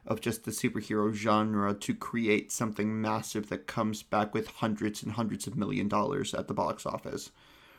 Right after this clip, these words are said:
He ends the Dark Knight trilogy with The Dark Knight Rises, The Dark Knight Rises, which some people love, some people very much do not, but is still, like, a culmination of that. We go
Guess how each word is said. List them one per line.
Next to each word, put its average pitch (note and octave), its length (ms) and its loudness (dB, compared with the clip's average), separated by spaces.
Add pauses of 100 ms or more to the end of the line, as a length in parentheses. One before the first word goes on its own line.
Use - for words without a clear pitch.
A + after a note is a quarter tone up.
(300)
He - 300 0
ends C3+ 420 6
the B2 80 -2
Dark A#2 300 8
Knight A2 180 0
trilogy A2 460 4
with G#2+ 200 -4
The A2 60 -2
Dark G#2+ 300 4
Knight A2+ 240 2
Rises, G#2 520 2 (120)
The A2 100 -6
Dark A2+ 240 0
Knight A2 220 0
Rises, G#2 420 2
which G#2 280 0 (120)
some B2 220 0
people D3+ 300 2
love, A2+ 260 8
some A2+ 160 0
people A#2 400 0 (420)
very A#2 440 6
much G#2 280 4
do G2+ 100 -8
not, G#2+ 460 6 (380)
but C3+ 140 8
is C3+ 120 8
still, D3+ 220 6
like, G#2 220 2
a - 40 -8
culmination A#2 680 0
of - 160 -6
that. - 280 -4 (680)
We C3 100 4
go B2+ 200 8